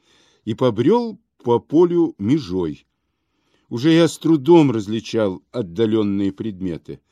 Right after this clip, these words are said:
Поле неясно белело вокруг, за ним с каждым мгновением, надвигаясь громадными клубами, вздымался угрюмый мрак.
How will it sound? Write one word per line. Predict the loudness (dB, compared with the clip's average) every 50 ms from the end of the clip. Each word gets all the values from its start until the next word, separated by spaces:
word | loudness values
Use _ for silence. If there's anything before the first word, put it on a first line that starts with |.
| _ _ _ _ _ _ _ _
Поле | 2 4 6 6 6 4 2
неясно | 2 0 2 2 2 2 2 0 -2 -6 -6 -4
белело | -2 -2 -2 0 0 2 2 0 0
вокруг, | -2 -4 -6 -6 -6 -4 -2 -2 -2 -4 -10 _ _ _ _ _ _ _ _ _ _ _
за | -8 -4 -2
ним | 0 0 -2 -2
с | -6 -8
каждым | -4 -2 0 0 0 -2 -2 -4 -4 -4
мгновением, | -6 -6 -6 -4 -4 -4 -4 -2 -2 -2 -2 -2 -4 -6 -6 -8 -8
надвигаясь | -8 -8 -8 -6 -8 -8 -8 -4 -2 -2 0 0 0 0 -2 -4 -8 -14
громадными | -12 -8 -6 -4 -2 -2 -2 -2 -2 -4 -6 -8 -6 -8
клубами, | -10 -10 -12 -12 -8 -4 -2 0 0 0 0 -2 -4 -6 _ _ _ _ _ _ _ _
вздымался | -20 -20 -12 -6 -4 -2 0 2 2 2 2 0 -4 -6 -6 -6 -6
угрюмый | -6 -6 -10 -12 -10 -6 -6 -4 -4 -4 -4 -6
мрак. | -6 -8 -8 -10 -12 -12 -14 -18 _ _